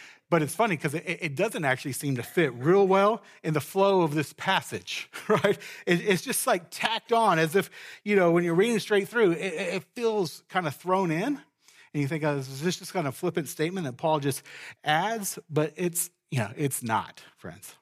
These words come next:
See, Paul knows that if we're going to let how Christ has loved us determine how we relate to one another,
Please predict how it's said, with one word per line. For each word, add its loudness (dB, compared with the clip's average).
See, 0
Paul 2
knows -4
that 4
if 2
we're 4
going 2
to -6
let 0
how -2
Christ -4
has -10
loved 0
us -2
determine -4
how -2
we 0
relate -2
to -8
one -2
another, -2